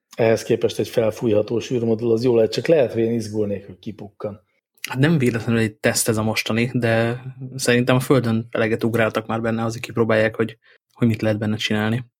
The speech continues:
Speaker 2: Nagyon izgalmas egyébként, mert így ennek ugye az a lényege, hogyha,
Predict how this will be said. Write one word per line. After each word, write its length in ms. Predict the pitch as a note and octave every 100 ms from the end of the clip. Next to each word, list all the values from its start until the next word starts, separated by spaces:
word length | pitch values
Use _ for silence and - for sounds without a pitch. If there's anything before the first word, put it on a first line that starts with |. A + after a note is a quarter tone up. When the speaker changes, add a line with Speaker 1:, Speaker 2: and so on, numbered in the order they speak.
| _ _ - _ -
Speaker 2:
Nagyon 220 | - D3 B2+
izgalmas 440 | G#2+ A2 G#2+ A2+
egyébként, 300 | - A2 A2+
mert 120 | A2+
így 200 | A#2 A#2+ C3 _ _ -
ennek 440 | - - B2+ B2 A#2
ugye 140 | A#2+
az 120 | A#2
a 40 | A2+
lényege, 320 | B2 B2+ B2
hogyha, 400 | A#2 - A#2